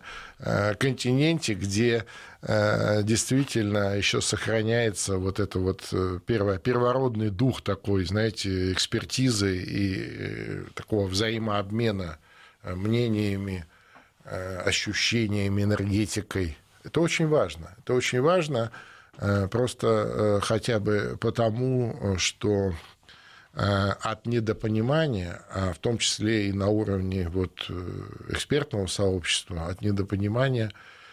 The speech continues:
а, возникает недопонимание уже на уровне,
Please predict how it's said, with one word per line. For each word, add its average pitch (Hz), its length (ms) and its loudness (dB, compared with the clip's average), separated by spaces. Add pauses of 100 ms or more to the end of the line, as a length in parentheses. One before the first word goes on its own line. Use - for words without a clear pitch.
(160)
а, 95 160 0
возникает 101 640 0
недопонимание 104 760 0
уже 95 320 2
на 95 240 0
уровне, 92 680 0